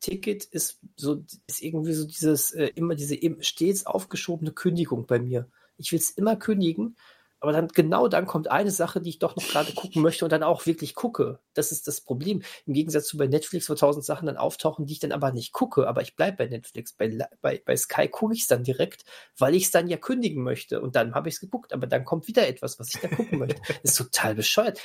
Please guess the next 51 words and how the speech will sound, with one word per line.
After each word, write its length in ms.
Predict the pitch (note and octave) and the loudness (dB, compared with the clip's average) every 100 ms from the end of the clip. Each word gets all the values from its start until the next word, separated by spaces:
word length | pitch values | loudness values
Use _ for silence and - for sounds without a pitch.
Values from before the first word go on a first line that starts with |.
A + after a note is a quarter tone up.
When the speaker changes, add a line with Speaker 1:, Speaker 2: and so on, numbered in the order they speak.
| - | -12
Speaker 1:
Eigentlich 280 | B2 C#3 C3+ | -4 -2 -2
sollte 180 | C3+ B2+ | -2 -4
ich 100 | A#2+ | -4
mal 100 | A2+ | -4
Netflix 460 | F3 G#3 C4+ - - | -4 -2 -2 -2 -4
kündigen. 440 | A#2+ A#2+ A2 A2+ _ - | -6 -6 -8 -10 _ -4
<laughs> 920 | - - A5+ C4 - A#3+ - C4 _ _ _ _ - - _ | -2 -2 4 4 4 -4 -14 -20 _ _ _ _ -20 -20 _
Aber 100 | - C#3+ | -8 -6
das 120 | C3+ | -4
macht 220 | F#3+ - | -8 -6
man 100 | D#3 | -6
ja 60 | C#3+ | -6
nicht, 200 | C3+ C#3 | -6 -6
weil 100 | B2+ | -6
Netflix 380 | D3+ - D#3+ - | -8 -10 -12 -10
zu 140 | C#3 | -6
haben 280 | D3+ D#3+ D#3+ | -4 -4 -6
ist 120 | - | -8
so 100 | D3 | -8
ein 120 | D3+ | -8
Prestigeprojekt. 840 | - D3 - F#3+ F#3+ - B2+ C3+ - | -8 -8 -6 -6 -6 -6 -6 -6 -6
Also, 120 | C#3+ C#3 C#3 | -4 -2 2
und, 220 | E3+ A#3 | 4 4
hast 140 | E3+ - | -2 -6
du 40 | |
Netflix? 420 | D3+ E3+ F#3+ F#3+ | -6 -4 -4 -2
Ja, 160 | - C3+ | 0 2
aber 280 | B2+ C#3+ D3+ | 4 4 2
dann 140 | C3+ | 2
darfst 240 | A#2 B2+ - | 0 -2 -6
du 40 | |
die 80 | A#2 | -4
hin. 240 | A#2 A2+ - _ _ _ _ _ _ _ | -4 -4 -10 _ _ _ _ _ _ _
Speaker 2:
Ich 180 | C#3+ A#2+ | -2 2
Speaker 1:
Ja, 20 | |
Speaker 2:
würd's 140 | C3 C#3+ | 2 2
Speaker 1:
das 0 | |
Speaker 2:
nicht 140 | B2+ | 0
Speaker 1:
ist 20 | |
Speaker 2:
Prestige 520 | B2+ - C#3+ C#3+ - | 0 0 0 0 0
nennen, 240 | D3 D3 C#3+ | 2 2 2
sondern 440 | C3 C3+ C3+ B2+ - - - - - | 2 2 0 -2 -8 -20 -20 -20 4
in-, 240 | E3 F3+ E3+ | 6 6 4
ähnlich 320 | E3+ F3 - | 2 2 0
wie 80 | D#3 | 0
der 120 | D#3 | -2
Freizeitparkbesuch. 960 | - F3+ F3+ D3+ C3 B2 - A#2+ A#2 - | 0 0 0 2 2 0 0 0 0 -2
Das 160 | A#2 | -4
ist 120 | C#3 | -4
so 180 | - B2+ | 0 2
das 280 | B2 A#2 - | 2 -4 -8